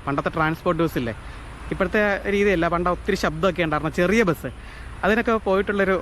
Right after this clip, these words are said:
ഓർമ്മയുണ്ട്. കട്ടപ്പനയ്ക്കും ഇടുക്കിയിലൊക്കെ പോകേണ്ട ആവശ്യത്തിന്. ആ, അതായത് ഈ ഇവിടുന്ന് ഈ റൂട്ടിലേക്ക് കയറുമ്പോഴത്തേനും ഫോറസ്റ്റിൻ്റെ അകത്തോടെ ആണല്ലോ കുറേ, പിന്നെ എല്ലാം ഒന്ന് രണ്ട് ഡാമുകളൊക്കെ നമ്മൾ കാണുന്നുണ്ട്. ആ ഡാമൊക്കെ കാണാനായിട്ട് ഇങ്ങനെ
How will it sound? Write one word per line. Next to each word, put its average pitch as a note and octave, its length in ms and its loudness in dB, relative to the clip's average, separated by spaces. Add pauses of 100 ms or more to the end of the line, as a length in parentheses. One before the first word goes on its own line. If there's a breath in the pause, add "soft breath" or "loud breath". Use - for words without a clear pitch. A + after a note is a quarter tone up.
ഓർമ്മയുണ്ട്. D#3 480 0
കട്ടപ്പനയ്ക്കും D3 500 0 (220)
ഇടുക്കിയിലൊക്കെ D3 460 0
പോകേണ്ട C3 260 0
ആവശ്യത്തിന്. A2 340 -4 (680 loud breath)
ആ, - 20 0 (300)
അതായത് D#3+ 340 2 (400)
ഈ F#3+ 40 4 (280)
ഇവിടുന്ന് F#3 260 2
ഈ G3+ 80 4
റൂട്ടിലേക്ക് F#3+ 400 0
കയറുമ്പോഴത്തേനും G3 500 2 (220)
ഫോറസ്റ്റിൻ്റെ F3+ 460 2
അകത്തോടെ F#3+ 280 2
ആണല്ലോ E3+ 300 2
കുറേ, D3 220 2
പിന്നെ E3 220 0
എല്ലാം F3+ 180 2
ഒന്ന് E3 140 0
രണ്ട് F3 200 -2
ഡാമുകളൊക്കെ F3 540 2
നമ്മൾ D#3+ 140 0 (100)
കാണുന്നുണ്ട്. C#3+ 340 0
ആ - 80 0
ഡാമൊക്കെ G3 400 2
കാണാനായിട്ട് G3 440 0
ഇങ്ങനെ F#3 160 0